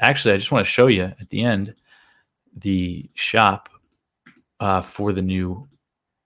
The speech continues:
merch, if you're watching. Um, there's a lot of good stuff here, good quality t-shirts, mugs. Um, you could go there and buy stuff, and it's just a great way to support us. I'll put the link right down below.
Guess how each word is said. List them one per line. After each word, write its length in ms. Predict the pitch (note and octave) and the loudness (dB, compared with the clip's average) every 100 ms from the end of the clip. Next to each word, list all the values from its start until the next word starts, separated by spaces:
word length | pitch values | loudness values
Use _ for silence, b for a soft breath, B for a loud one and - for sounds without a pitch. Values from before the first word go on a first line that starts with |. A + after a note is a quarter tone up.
| _ - | _ -10
merch, 600 | G2 A2+ G2 - - - | -4 -2 -4 -6 -12 -12
if 200 | - - | -12 -10
you're 120 | F#2+ F#2 | -6 -4
watching. 560 | F#2 F#2+ - F#2 G2 - b b b b b b b | -2 -4 -6 -8 -10 -12 b b b b b b b
Um, 460 | - G2+ F#2+ F#2+ - _ _ _ - - - _ _ _ _ _ | -2 0 0 -2 -8 _ _ _ -20 -18 -20 _ _ _ _ _
there's 180 | A2 G2+ | -8 -2
a 40 | |
lot 220 | G#2 B2 B2+ | 2 2 2
of 80 | |
good 200 | A2 A#2+ | 2 0
stuff 380 | - - A#2+ C#3 | 0 4 4 2
here, 440 | - F#2+ A2 B2+ _ | -6 -4 -4 -6 _
good 160 | - G#2+ | -8 -8
quality 440 | - A#2 A2+ A#2 | 2 4 4 2
t-shirts, 520 | A2 C3 C3 B2+ A2+ G#2+ | -2 -6 -2 -2 -2 0
mugs. 640 | A2 A2 G#2+ - - - - | 2 2 0 -10 -16 -18 -6
Um, 280 | G#2 G#2 G#2 | -2 -2 -2
you 80 | |
could 160 | - G#2 | -8 -2
go 160 | A2 G#2 | 0 2
there 420 | G#2 G#2 G2+ - b b b b G2+ | 2 2 0 -8 b b b b -14
and 120 | G2 | -4
buy 160 | G#2+ | -4
stuff, 600 | G2 - G#2 G#2 - - _ _ _ _ | -4 0 0 0 -4 -20 _ _ _ _
and 240 | G2+ G2 F#2+ | -6 -4 -6
it's 120 | F2 | -6
just 200 | G2+ - | -8 -8
a 40 | |
great 240 | F#2+ F#2+ G2+ | -2 0 0
way 160 | G2 | -2
to 140 | F2+ F#2+ | -4 -8
support 420 | - F#2+ G#2 G2 | -10 -8 -4 -2
us. 340 | F#2+ F#2 - - | -2 -4 -12 -14
I'll 80 | F2+ | -12
put 180 | G2 | -10
the 100 | F#2+ | -8
link 320 | F#2 G2+ G2 - | -4 -4 -4 0
right 220 | A#2+ A2 | 0 0
down 220 | A2 G2 | -4 -4
below. 480 | F#2+ F#2+ F#2+ F#2 | -4 -2 -2 -4